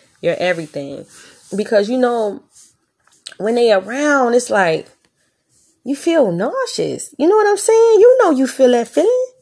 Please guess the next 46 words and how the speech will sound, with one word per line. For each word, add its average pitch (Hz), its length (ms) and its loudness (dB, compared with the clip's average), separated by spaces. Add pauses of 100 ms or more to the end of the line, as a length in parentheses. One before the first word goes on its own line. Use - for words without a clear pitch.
(120)
You 392 120 0
feel 453 360 -2
nauseous. 480 640 -6 (460)
They 262 140 -2
make 285 260 2
your 294 100 -2
head 285 440 0
hurt. 277 320 2
All 269 180 0
of 247 100 -2
a 240 80 -2
sudden, 254 380 -2
you 185 140 -10
tired 254 500 -2
and 214 140 -2
drained 226 560 0
out. 240 440 -4 (440)
These 247 260 -2
are 185 180 -2
not 208 440 -6
people 220 320 -8
that 190 140 0
need 196 180 -6
to 190 80 -8
be 185 160 -8
in 180 80 -8
your 170 160 -4
life. 170 200 -8
They 196 140 -2
trying 202 240 -8
to 170 60 -10
cling 202 400 -6
to - 120 -12
your 160 200 -6 (100)
energy. 151 600 -10 (1700)
You 196 100 -6
see 240 160 -2
what 233 120 2
I'm 233 120 0
saying? 247 580 0 (220)
Keep - 300 -4
it 190 120 -2
moving 214 440 -2
on 202 140 -4
these 190 200 -6
motherfuckers. 175 840 -8